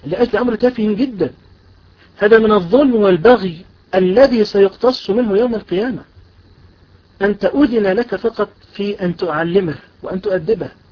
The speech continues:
حتى لو ضربته يؤذن لك في القدر الذي يؤدبه، ما زدت على هذا فهذا من الباغي.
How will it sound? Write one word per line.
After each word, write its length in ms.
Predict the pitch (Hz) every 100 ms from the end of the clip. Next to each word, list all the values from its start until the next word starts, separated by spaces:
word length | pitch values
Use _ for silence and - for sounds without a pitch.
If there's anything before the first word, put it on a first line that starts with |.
| -
حتى 280 | - - 185
لو 100 | 170
ضربته 400 | 165 202 - 113 - - - _ _ _ _ -
يؤذن 340 | 214 190 180
لك 320 | 214 - 170 -
في 100 | 180
القدر 500 | 165 - 254 240 214
الذي 300 | 196 254 233
يؤدبه، 500 | 208 185 233 202 131 _ _ _ _
ما 300 | 165 180 185
زدت 360 | 170 277 - -
على 300 | 190 202 190
هذا 460 | 190 202 220 202 196
فهذا 400 | 185 226 214 208
من 140 | 196
الباغي. 460 | 180 202 240 143